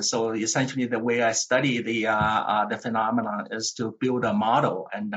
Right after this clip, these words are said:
propose a mechanism and for what's, uh, happening. And, uh, so the Veblen thesis basically says that, uh, the rich buy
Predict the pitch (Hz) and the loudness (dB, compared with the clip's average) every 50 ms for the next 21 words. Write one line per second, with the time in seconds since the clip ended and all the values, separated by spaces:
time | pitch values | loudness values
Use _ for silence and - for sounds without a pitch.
0 | 101 - - 117 - - - 123 123 120 117 117 120 117 110 110 117 123 147 165 | -8 -8 -10 -12 -10 -6 -4 -2 -2 -2 -2 -2 -2 -2 0 0 2 2 0 0
1 | - 170 131 98 92 - 87 80 - _ - - - _ _ - 104 107 104 - | 0 -2 -2 -4 -4 -6 -10 -12 -12 _ -20 -20 -20 _ _ -4 -4 -2 -2 0
2 | 123 107 101 101 104 113 113 - - - 123 113 107 101 95 98 92 90 - 87 | 0 2 2 2 0 -2 0 0 0 0 0 2 2 2 2 2 0 0 0 0
3 | - - 107 104 98 - - 110 - - - 110 90 - - _ - - - _ | 0 0 0 -2 -2 0 0 0 0 0 -2 -4 -6 -6 -10 _ -20 -20 -20 _
4 | _ _ _ _ _ _ - - 127 123 127 123 127 127 123 127 123 123 123 127 | _ _ _ _ _ _ -4 0 2 2 4 4 4 4 6 6 6 6 6 6
5 | 127 123 123 123 123 - - - - 170 151 151 147 151 143 151 190 233 247 320 | 6 6 4 2 0 -4 -8 -2 2 2 4 4 4 2 4 6 6 6 6 4
6 | 277 233 208 185 170 - 185 185 175 - 165 143 135 - 151 135 - 143 139 135 | 2 2 2 2 -2 0 -2 -2 -2 -2 -4 -4 -2 -2 -2 -2 -2 -4 -6 -4
7 | - - - 135 127 127 123 120 - - 120 123 120 117 113 110 110 123 120 117 | -4 -4 -2 -2 -2 -2 -2 -4 -6 -6 -6 -4 -4 -2 -4 -4 -6 -8 -8 -6
8 | 113 107 104 101 107 117 117 113 110 120 135 151 165 180 185 180 - - - - | -4 -4 -4 -4 -6 -8 -12 -12 -10 -4 -2 -2 -2 -2 -2 -6 -6 -6 -6 -8
9 | - - _ - 127 127 127 131 131 | -8 -10 _ -2 0 0 2 0 0